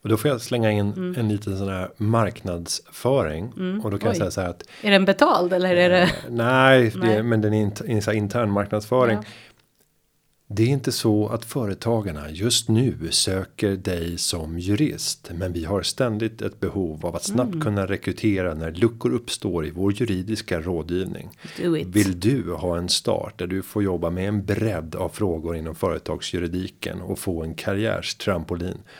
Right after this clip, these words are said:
Speaker 1: Välkommen med din spontana ansökan till Företagarna. Och då kan man med fördel skicka
Speaker 2: Mm.
Speaker 1: så här en spontan
Speaker 2: Alltså, den där
Speaker 1: ansökan.
Speaker 2: rösten, den är
Speaker 1: Obehaglig.
Speaker 2: ma-, <laughs> den är otroligt obehaglig.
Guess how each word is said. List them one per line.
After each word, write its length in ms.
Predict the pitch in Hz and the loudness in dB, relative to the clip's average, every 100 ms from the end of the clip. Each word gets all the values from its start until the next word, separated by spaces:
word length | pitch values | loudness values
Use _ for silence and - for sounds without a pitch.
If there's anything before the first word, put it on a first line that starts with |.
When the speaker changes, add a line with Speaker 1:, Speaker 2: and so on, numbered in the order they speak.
| - | -20
Speaker 1:
Välkommen 600 | - 92 82 - 90 98 | -2 -2 -2 -6 -6 -4
med 100 | 90 | -4
din 220 | 82 87 131 | -4 -4 -4
spontana 500 | - 107 98 85 80 | -4 -4 -4 -6 -6
ansökan 500 | - 104 98 92 87 - | -4 -4 -4 -8 -14 -6
till 260 | 98 98 - | -4 -4 -10
Företagarna. 680 | - 82 73 - 98 98 - - _ - - - - - | -6 -6 -6 -8 -8 -8 -14 -20 _ -20 -18 -18 -18 -10
Och 60 | 107 | 0
då 80 | 117 | 4
kan 120 | 139 | 6
man 140 | 135 | 6
med 80 | 110 | 6
fördel 300 | - 104 120 | 4 4 4
skicka 220 | - 110 196 185 | 0 -2 0 0
Speaker 2:
Mm. 120 | 87 - | 0 -2
Speaker 1:
så 100 | 98 | -4
här 20 | |
en 60 | |
spontan 300 | 90 - 92 | -2 -2 2
Speaker 2:
Alltså, 120 | 185 214 | 4 6
den 120 | - | 6
där 80 | 208 | 6
Speaker 1:
ansökan. 160 | 202 247 | 6 4
Speaker 2:
rösten, 400 | - - 165 175 | 4 -2 0 2
den 180 | 190 | 4
är 400 | 190 180 180 180 | 4 4 4 6
Speaker 1:
Obehaglig. 560 | 202 120 240 - 214 285 | 8 10 10 10 12 12
Speaker 2:
ma-, 40 | |
<laughs> 0 | |
den 160 | 277 262 | 12 12
är 200 | 262 - | 10 10
otroligt 720 | - - 330 349 202 165 170 | 6 10 12 12 10 6 6
obehaglig. 480 | 175 165 175 190 | 4 4 2 2